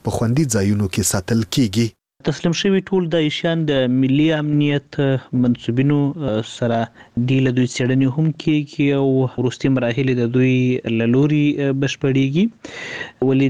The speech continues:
Speaker 2: د دوی مېرمنې او ماشومان په خوندي ډول ساتل شوي دي. په یو ځانګړي ځای کې، دوی دپاره ټول، لومړني خدمتونه هم برابر شوي دي.
Speaker 1: ښاغلی خوګیاڼی زیاتوي چې دا کورنۍ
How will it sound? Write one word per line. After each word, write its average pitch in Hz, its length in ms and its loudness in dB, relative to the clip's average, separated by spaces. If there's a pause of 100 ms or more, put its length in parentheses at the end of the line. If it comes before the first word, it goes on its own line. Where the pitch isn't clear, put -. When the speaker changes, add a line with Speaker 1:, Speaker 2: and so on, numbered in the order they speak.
Speaker 2:
د 139 100 0
دوی 170 140 2
مېرمنې 160 720 0
او 151 160 0
ماشومان 139 560 0 (240)
په 120 140 -10
خوندي 120 340 2
ډول 123 240 0 (300)
ساتل 113 280 -2 (120)
شوي 143 280 2
دي. 165 140 0
په 139 100 0
یو 120 200 0
ځانګړي 117 360 0
ځای 139 160 0 (120)
کې، 139 160 0 (520)
دوی 117 160 4
دپاره 120 380 -2 (500)
ټول، 139 380 2
لومړني 123 1000 -2
خدمتونه 135 560 0 (140)
هم 139 240 0
برابر 143 320 -2
شوي 151 300 0
دي. 180 60 0 (560)
Speaker 1:
ښاغلی 123 400 0
خوګیاڼی 117 440 0
زیاتوي 117 400 0
چې 131 80 0 (380)
دا 131 60 2 (120)
کورنۍ 113 320 0